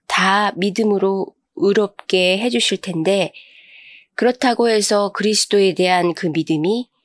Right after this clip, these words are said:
율법을 무효로 만드는 것이 아니라 오히려 율법을 굳게 세우게 한다고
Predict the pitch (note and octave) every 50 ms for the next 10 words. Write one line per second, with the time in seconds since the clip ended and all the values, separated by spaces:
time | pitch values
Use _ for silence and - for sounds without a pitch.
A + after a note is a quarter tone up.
0 | _ _ _ _ - _ _ - F#3 G#3 G#3 G#3 - G#3+ G#3 F3 F#3 G#3 G#3 G3+
1 | E3+ C#3+ D#3+ E3 F3 G#3 A#3 B3 A#3 A3+ G#3+ G3 F#3+ F3 E3+ E3 D#3 E3+ F3 F3
2 | F3 E3+ E3+ D#3+ D#3 - - F3 E3 D3+ D3 C#3 C3+ C3+ D#3+ F3 F3+ F3+ D#3+ C#3
3 | - _ _ - - - - _ _ _ _ _ - F#3 F#3+ G3 F#3+ G3+ G#3 G3+
4 | G3+ F#3+ F#3 F3+ - - F#3+ E3+ F#3 A3 A#3+ B3+ C4+ - _ _ _ _ _ -
5 | G#3 F#3+ - - - G#3+ G#3 F#3+ D#3 G#3+ - - C4+ D#4 D#4+ D4+ C#4 - A#3 G#3+
6 | G3 F3+ E3+ F3+ F#3 G#3+ G#3+ G3 F#3+ F#3+ F3+ E3+ E3 D#3+ D#3+ F3 G#3 B3 C4+ C4+